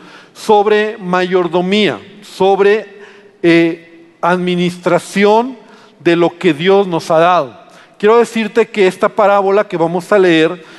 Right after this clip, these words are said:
en el capítulo dieciséis de Lucas, Jesús nos da una gran enseñanza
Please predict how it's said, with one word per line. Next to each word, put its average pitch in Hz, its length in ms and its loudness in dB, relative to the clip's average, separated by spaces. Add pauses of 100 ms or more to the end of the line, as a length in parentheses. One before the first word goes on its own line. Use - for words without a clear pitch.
(140)
en 147 140 -6
el 147 80 -2
capítulo 196 480 -2
dieciséis 180 840 -2
de 185 120 2
Lucas, 185 580 -4 (480)
Jesús 196 300 -2
nos 226 180 0
da 202 160 0
una 208 300 -2
gran 214 680 -4
enseñanza 160 800 -4